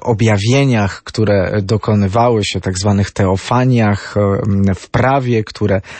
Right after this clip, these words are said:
zostało dane Mojżeszowi, w okresie królestwa, w okresie wygnania, w, w okresie oczekiwania na Mesjasza i jego, jego ducha, e, o,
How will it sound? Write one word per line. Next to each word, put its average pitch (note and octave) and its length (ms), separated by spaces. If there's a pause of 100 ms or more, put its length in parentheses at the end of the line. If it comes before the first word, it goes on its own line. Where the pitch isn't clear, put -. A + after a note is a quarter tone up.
(260)
zostało G2+ 640
dane G2+ 300
Mojżeszowi, G2 760
w - 100
okresie G#2 480 (100)
królestwa, A#2 840 (480)
w - 80
okresie G#2+ 400
wygnania, A2+ 760
w, - 100 (280)
w - 100
okresie A2+ 440
oczekiwania B2 800
na A2+ 100
Mesjasza A2+ 960
i G#2+ 460
jego, A2+ 380 (640)
jego G#2+ 360
ducha, A2+ 520 (300)
e, G#2+ 760
o, A2 140